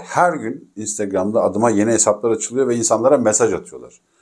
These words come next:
Ben kimseye mesaj atmıyorum. Öyle bir mesaj benden geliyormuş gibi benim resmimi görürseniz, e, sakın inanmayın, itibar etmeyin, etrafınıza da söyleyin. Benim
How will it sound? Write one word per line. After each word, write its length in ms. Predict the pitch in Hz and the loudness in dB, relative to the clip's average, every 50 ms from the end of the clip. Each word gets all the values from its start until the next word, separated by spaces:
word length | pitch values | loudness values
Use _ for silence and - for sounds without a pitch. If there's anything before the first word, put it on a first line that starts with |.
| _ _ _ _ _ _ - - | _ _ _ _ _ _ 0 0
Ben 160 | 123 143 143 | 2 2 2
kimseye 380 | 143 151 156 143 - 127 123 | 2 0 0 2 2 2 2
mesaj 320 | 127 123 117 113 117 110 107 | 4 2 2 2 4 6 6
atmıyorum. 440 | 107 104 - - 80 76 78 82 87 | 4 4 2 -4 -10 -10 -8 -6 -4
Öyle 200 | 95 98 104 101 | -2 -2 -2 -2
bir 60 | 101 | -2
mesaj 400 | 104 101 - - 101 98 98 85 | 0 0 2 2 2 2 2 0
benden 360 | 90 92 95 98 113 117 110 | 0 0 2 2 2 2 2
geliyormuş 440 | 98 90 85 87 85 82 80 - - | 0 -2 -2 -2 -4 -4 -6 -10 -10
gibi 160 | 90 82 78 | -10 -8 -6
benim 200 | 87 95 107 101 | -4 -2 -2 0
resmimi 480 | 95 92 87 - - 95 87 87 87 80 | 0 2 2 0 -2 -2 -6 -8 -6 -4
görürseniz, 680 | 85 87 95 123 117 - - 90 - - - - - _ _ _ _ _ _ _ _ - | -4 -2 -2 0 -2 -2 -4 -6 -6 -6 -6 -8 -8 _ _ _ _ _ _ _ _ -8
e, 180 | 87 87 87 | -6 -6 -4
sakın 280 | 87 - 113 98 - 98 | 0 0 0 0 -2 -4
inanmayın, 500 | 87 85 80 82 101 104 101 104 104 - | -4 -2 -2 -2 -2 0 -2 -4 -4 -6
itibar 400 | 87 85 - - 87 82 78 80 | -14 -18 -12 -6 -4 -2 -2 -2
etmeyin, 340 | 92 92 - - 98 95 95 | -2 -4 -4 -8 -8 -6 -6
etrafınıza 560 | 92 - - 87 82 - 87 80 76 73 - | -6 -2 -2 -2 -2 -2 -6 -10 -10 -12 -12
da 60 | - | -10
söyleyin. 580 | - - - 82 90 87 101 101 113 120 - - _ _ _ _ _ _ _ _ | -10 -8 -6 -6 -4 -2 -2 -2 -2 -4 -6 -14 _ _ _ _ _ _ _ _
Benim 440 | - 110 117 120 123 139 143 - - | -6 -4 -2 0 0 -2 -2 -6 -12